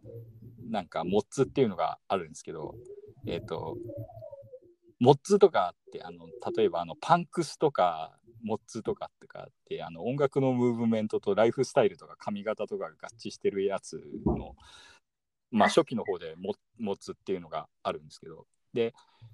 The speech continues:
で、ローナン・オライリーさんなんですけど、これ、シーランド大公が、相手がまずかっただけで、この人かなりすごい人で、で、アールアンドビーとかモッツとかを広めた人だったり、あの、なんですかね、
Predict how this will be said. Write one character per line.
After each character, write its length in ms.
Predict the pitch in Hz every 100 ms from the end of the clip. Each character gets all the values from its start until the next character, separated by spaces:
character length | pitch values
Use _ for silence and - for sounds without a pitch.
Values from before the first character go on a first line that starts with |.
| _ _ _ _ -
で、 80 | 98
ロ 120 | 104
ー 220 | 180 247
ナ 100 | 262
ン・ 80 | 247
オ 100 | 226
ラ 120 | 233
イ 60 | 131
リ 80 |
ー 0 | 98
さ 180 | 101
ん 80 | 87
な 80 | 87
ん 40 |
で 40 | 85
す 60 |
け 80 | -
ど、 60 | 82
こ 80 | 117
れ、 380 | 120 123 117 113
シ 260 | 110 - 233
ー 20 |
ラ 100 | 233
ン 60 | 220
ド 140 | 220 _ _ _ _
大 200 | - 214
公 420 | - 120 104 98 87
が、 240 | 87 85
相 140 | 135 220
手 100 | 220
が 140 | 117
ま 160 | 101 113
ず 100 | 98
か 100 | 107
っ 40 |
た 100 | -
だ 100 | 90
け 80 | 90
で、 60 | -
こ 140 | 135
の 60 | 156
人 220 | - -
か 200 | - 165
な 80 | 110
り 80 |
す 180 | - 110
ご 140 | 113 113
い 60 |
人 180 | - 82
で、 280 | 82 76 73 _
で、 340 | 98 92 87 -
ア 120 | 139
ー 20 | 185
ル 120 | 190
ア 40 |
ン 80 | 185
ド 100 | 170
ビ 180 | 160 156
ー 20 |
と 100 | 196
か 80 | 92
モ 220 | 95 107
ッ 20 |
ツ 160 | - 135
と 120 | 151
か 120 | 95
を 80 | 87
広 260 | - 104 98
め 100 | 87
た 100 | -
人 180 | -
だ 80 | 87
っ 40 | -
た 80 | -
り、 60 | 82
あ 100 | 87
の、 240 | 87 82 _ _ _ _ _ _ _ _ _ _ _ _ -
な 120 | 107
ん 20 |
で 40 | -
す 80 | -
か 120 | 82
ね、 240 | 82 80